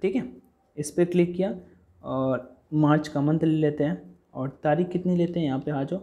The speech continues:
बीस तारीख ले लेते हैं, बीस तीन दो हज़ार दो। अपना जेंडर सेलेक्ट कर लेना होगा। यहाँ पे आप देखो,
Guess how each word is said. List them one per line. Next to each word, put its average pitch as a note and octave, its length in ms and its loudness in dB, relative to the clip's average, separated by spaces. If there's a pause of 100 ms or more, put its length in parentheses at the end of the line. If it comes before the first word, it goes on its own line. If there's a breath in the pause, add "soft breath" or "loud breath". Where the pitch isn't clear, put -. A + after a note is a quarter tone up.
(640 soft breath)
बीस C#3 280 2
तारीख A#2+ 220 -6
ले G#2+ 100 -8
लेते G#2 220 -10
हैं, - 120 -14 (320)
बीस F3+ 340 4
तीन G#3 280 4
दो D#3 140 4
हज़ार D#3 260 4
दो। G#2+ 320 -4 (520 soft breath)
अपना A3 260 6
जेंडर F3+ 400 6
सेलेक्ट C3+ 340 0
कर C3 100 -2
लेना A#2+ 240 -4
होगा। A#2 320 -10 (260 soft breath)
यहाँ A3 200 6
पे D4+ 100 6
आप D4 60 6
देखो, A3 300 2